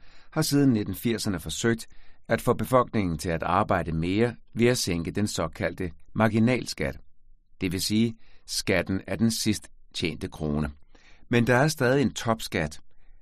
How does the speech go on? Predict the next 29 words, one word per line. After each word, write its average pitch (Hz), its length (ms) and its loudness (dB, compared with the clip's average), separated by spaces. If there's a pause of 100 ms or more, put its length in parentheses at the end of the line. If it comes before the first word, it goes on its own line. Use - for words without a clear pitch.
femten 113 400 0
procent 95 380 -4
ekstra 110 420 -2
for 90 100 -8
de 87 120 -4
høje 90 260 0
indkomster, 110 600 -2 (540)
på 147 100 4
over 131 200 4
cirka 123 500 0
seks - 320 -2
hundrede 95 220 0
tyve 104 280 -2
tusind 87 340 -8
kroner 104 320 0
om 85 180 0
året, 117 360 2 (320)
svarende 90 460 2
til 117 180 -4
tooghalvtreds 101 640 -2
tusind 92 520 -6
om 95 120 2
måneden. 80 540 0 (1200)
Cirka 151 300 4
ni 156 200 4
procent - 720 -2
af 90 180 0
alle 90 120 -2
skatteydere 107 800 0